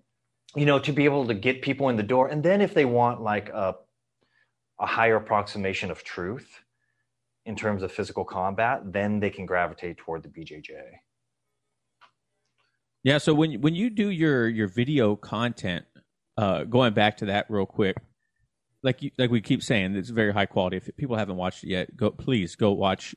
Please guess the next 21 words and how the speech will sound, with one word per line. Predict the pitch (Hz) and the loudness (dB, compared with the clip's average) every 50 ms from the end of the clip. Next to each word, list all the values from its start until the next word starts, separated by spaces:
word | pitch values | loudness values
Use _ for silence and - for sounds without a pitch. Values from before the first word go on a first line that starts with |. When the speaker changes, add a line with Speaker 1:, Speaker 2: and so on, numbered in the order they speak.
| - | -6
Speaker 2:
a | - | -6
video. | 101 92 101 98 95 | -4 -2 0 0 0
You'll, | 90 87 98 95 92 92 - _ - | 0 2 2 0 0 -2 -6 _ -4
you'll | - 113 101 | 0 0 0
be | 95 110 104 98 | 0 0 -2 -2
amazed | 90 95 101 95 92 90 85 85 - | -2 -2 -2 -2 0 -2 -4 -6 -10
on | - 98 92 87 87 87 80 - - | -8 -6 -6 -4 -4 -6 -8 -10 -8
the | - 95 | -8 -6
quality | - - 104 90 87 85 87 | -2 0 0 0 2 0 -2
of | 85 | -4
this | 85 85 - | -6 -8 -8
content. | - 90 87 87 - 98 92 - | -8 -8 -8 -6 -6 -6 -6 0
What, | 107 143 160 - | 0 0 2 2
what's | 135 170 202 - | 2 0 0 0
your | 240 170 | -2 -2
equipment | 113 - - 151 - - 110 90 | -2 0 0 0 0 0 -4 -2
that | - 98 - | -2 -2 -2
you | - 104 | 0 -2
actually | 98 92 - - 92 | -2 -2 -4 -6 -6
use | 87 87 95 101 92 - | -4 -2 0 0 -2 -2
for | - - - 95 92 90 87 85 85 | -6 -4 -4 -2 -2 -2 -4 -6 -8